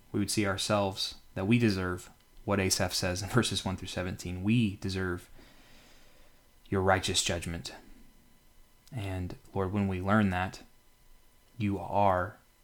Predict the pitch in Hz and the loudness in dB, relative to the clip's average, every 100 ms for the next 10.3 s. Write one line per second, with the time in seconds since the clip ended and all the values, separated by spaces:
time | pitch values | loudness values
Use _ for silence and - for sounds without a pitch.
0 | _ _ _ 101 95 98 98 92 107 - | _ _ _ -6 -2 0 0 -2 -6 -10
1 | - _ - 104 90 87 92 87 90 98 | -20 _ -10 -6 -4 -4 -4 -4 -6 -8
2 | - - _ _ - 92 98 107 98 98 | -14 -20 _ _ -14 -8 0 2 4 4
3 | 90 95 101 92 98 - - 95 92 - | 2 2 0 0 -4 -6 -6 -4 -4 -4
4 | 87 87 104 - - - - 95 90 90 | -4 -2 -4 -10 -20 -14 -8 -4 -4 -2
5 | 90 87 90 92 95 - - - - - | -2 -2 -2 -2 -4 -8 -20 -20 -20 -20
6 | - - - - - - - 101 104 101 | -20 -20 -20 -20 -20 -8 -2 2 4 6
7 | 110 - 92 92 104 92 90 98 - - | 4 4 0 4 4 4 0 -4 -12 -20
8 | _ - 104 101 95 113 113 98 95 - | _ -4 2 2 4 6 6 6 2 -4
9 | _ _ _ _ - 101 104 95 - - | _ _ _ _ -10 0 2 4 2 2
10 | 101 85 | -2 -4